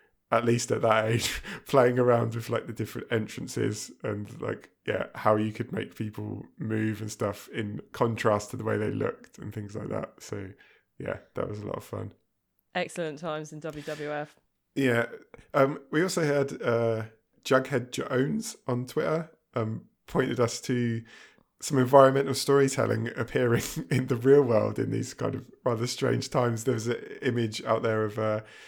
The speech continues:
Speaker 1: yeah, an abandoned ferry terminal, and the only object in there was a newspaper explaining why it was <laughs> abandoned with the, yeah, covid nineteen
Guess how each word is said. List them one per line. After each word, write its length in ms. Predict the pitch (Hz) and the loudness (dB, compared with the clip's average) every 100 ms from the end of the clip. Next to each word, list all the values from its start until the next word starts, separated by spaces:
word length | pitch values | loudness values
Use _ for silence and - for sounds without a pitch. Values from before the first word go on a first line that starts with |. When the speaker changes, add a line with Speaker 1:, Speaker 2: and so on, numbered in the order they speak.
| - _ | -20 _
Speaker 1:
yeah, 120 | 113 | -4
an 220 | - 117 107 | -2 0 -2
abandoned 680 | - 113 113 110 107 - _ _ - - | 2 2 2 -4 -4 -8 _ _ -20 -18
ferry 360 | - 123 117 107 | 2 4 4 2
terminal, 560 | 110 104 101 101 101 | 0 0 -2 -4 -4
and 140 | - 110 | -6 -4
the 80 | - | 0
only 420 | 110 110 107 - - | 0 0 -4 -6 -2
object 640 | 110 - - 107 - - - | -2 0 2 2 0 -14 -4
in 160 | 117 110 | -2 0
there 300 | 101 98 98 | 0 0 -4
was 140 | - 104 | -6 -4
a 80 | |
newspaper 800 | 107 113 113 - 104 104 110 95 - _ - | 0 2 0 0 -2 0 -4 -6 -12 _ -8
explaining 720 | 104 - 117 107 107 107 104 | -6 -4 4 4 4 0 0
why 260 | 107 104 | 2 4
it 240 | 104 92 - | 2 0 -4
was 300 | 101 - - | -2 -2 -2
<laughs> 40 | - | -2
abandoned 720 | 117 123 113 110 107 107 120 - - _ _ | 2 4 4 2 -2 -4 -10 -16 -20 _ _
with 200 | 127 - | -8 -4
the, 260 | 110 98 104 | -4 -4 -4
yeah, 200 | 117 101 - | -6 -6 -8
covid 380 | - 113 110 113 | -6 -4 -4 -6
nineteen 540 | 107 101 120 107 104 | -6 -4 -4 -4 -6